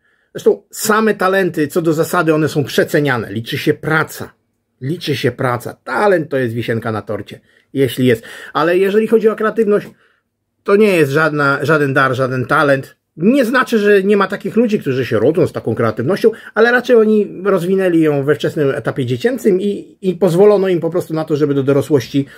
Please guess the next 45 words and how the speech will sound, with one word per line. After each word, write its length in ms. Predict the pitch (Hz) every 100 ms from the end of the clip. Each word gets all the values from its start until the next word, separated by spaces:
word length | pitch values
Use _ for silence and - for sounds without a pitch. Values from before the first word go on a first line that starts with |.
| - - _ 147 139
ciągle 260 | 147 139
z 60 | 139
kreatywności 540 | 143 135 135 135 -
korzystali. 520 | 135 156 180 285 143 113 - _ - _ _ _ _ _ _ -
Ponieważ 320 | - 285 233 240
jest 120 | -
to 80 | -
umiejętność. 800 | 233 208 156 107 - - _ _ _ _ _ _
To 360 | - 240 240 233 _
jest 420 | 151 190 190 - -
umiejętność. 760 | 170 165 160 151 170 147 123 - -
Kreatywność 560 | - 330 240 294 262 -
co 60 |
do 140 | 240 240
zasady 340 | 233 285 294
w 100 | 262
ogóle 260 | 415 294 165
jest 140 | -
wpisana 440 | - 160 175 151
w 60 | 135
naturę 320 | 143 160 143
człowieka. 460 | 135 147 127 113 - - - -
No, 260 | 165 170
od 140 | 185 -
człowieka 320 | 214 214 214
jaskiniowego, 720 | 190 - 202 196 147 127 165
tak? 360 | 156 175 - _ _
Przeszliśmy 680 | - 214 - 175 165 170 160
aż 180 | 160 143
do 340 | 151 151 151
epoki, 360 | 147 170 151 156
kiedy 220 | 160 147
ja 100 | 139
sobie 300 | 135 135 135
siadam 300 | 139 139 143
i 60 | 147
py, 140 | 202
py, 120 | 202
py, 120 | 190
py, 140 | 202 190
py, 120 | 202
py, 140 | 208
py, 120 | 196 190
py, 120 | 190
py, 180 | 214